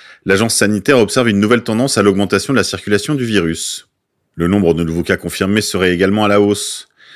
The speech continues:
Trois mille sept cent quatre-vingt-dix-sept personnes auraient été contaminées, contre trois mille quatre cent six la semaine précédente,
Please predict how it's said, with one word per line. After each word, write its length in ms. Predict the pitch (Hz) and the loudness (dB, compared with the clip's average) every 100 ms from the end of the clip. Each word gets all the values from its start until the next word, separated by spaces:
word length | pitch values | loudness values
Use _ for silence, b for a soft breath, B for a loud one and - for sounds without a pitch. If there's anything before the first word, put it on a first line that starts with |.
| B - | B -14
Trois 240 | - 104 | -2 2
mille 160 | 113 123 | 4 2
sept 200 | - 104 | 2 -2
cent 200 | - 120 | -2 -2
quatre-vingt-dix-sept 720 | 107 - 104 101 101 113 - | -2 -2 -4 -4 -4 -4 -4
personnes 320 | 104 90 117 | -6 -2 0
auraient 120 | 110 92 | 0 0
été 240 | 92 95 | 0 -2
contaminées, 680 | 98 98 101 104 107 110 - - | -2 -2 -2 0 0 -2 -4 -6
contre 240 | 87 95 | -4 -4
trois 160 | - 107 | -2 0
mille 160 | 117 | 0
quatre 180 | 104 98 | 0 -2
cent 140 | 104 | -2
six 260 | 92 - - | -4 -4 -2
la 80 | 98 | -4
semaine 220 | - 104 | -2 -4
précédente, 680 | 101 95 98 80 85 - | -4 -4 -2 -4 -6 -8